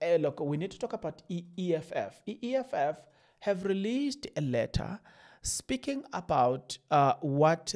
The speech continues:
the mayor of Johannesburg was trying to do, the new mayor of Johannesburg, uh, in that he need, he said that he was going to recruit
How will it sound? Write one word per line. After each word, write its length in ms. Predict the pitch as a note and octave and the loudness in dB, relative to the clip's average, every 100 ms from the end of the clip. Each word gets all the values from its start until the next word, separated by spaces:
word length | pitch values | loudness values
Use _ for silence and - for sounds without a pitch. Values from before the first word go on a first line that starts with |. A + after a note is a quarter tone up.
| - | -8
the 220 | D3+ D3+ | -4 -2
mayor 420 | C#3+ F#3+ A#3+ A3 - | 0 0 0 -4 -4
of 200 | E3+ E3+ - - | -6 -6 -14 -14
Johannesburg 960 | - C#3 C3 D#3 E3 E3+ - A#2+ - - _ - - - | -4 -2 -2 -4 -2 -2 0 -2 -2 -16 _ -20 -20 -4
was 400 | A#2+ C#3+ A3+ - | 4 4 2 -6
trying 400 | - E3+ D3+ D3+ | -8 -6 -6 -8
to 120 | - | -10
do, 340 | - - F#2+ A2+ | -8 -6 -6 0
the 160 | B2+ | 2
new 260 | C3+ D#3 G#3 | 2 0 -2
mayor 260 | F#3+ D#3+ | -2 -2
of 200 | - C3+ | -2 -4
Johannesburg, 640 | - A2+ A2 A#2 - - - _ _ - - - - | -6 -8 -6 -8 -8 -10 -10 _ _ -20 -20 -16 -6
uh, 140 | A#2 A2+ | -4 -4
in 260 | - F3 D#3 | -2 -2 -2
that 300 | C#3 C3 - | -2 -2 -2
he 120 | D#3 | -2
need, 320 | C#3 C#3+ E3+ | -4 -4 -4
he 160 | - D#3 | -4 -6
said 400 | C#3 - G3+ - | -4 -4 -4 -4
that 80 | D3 | -2
he 60 | |
was 160 | C#3 C3 | -2 -2
going 240 | C#3 D#3+ | -4 -6
to 100 | D#3+ | -6
recruit 800 | C3 B2+ - - - F#3 C#3+ C#3+ | -6 -8 -14 -18 -12 -8 -10 -12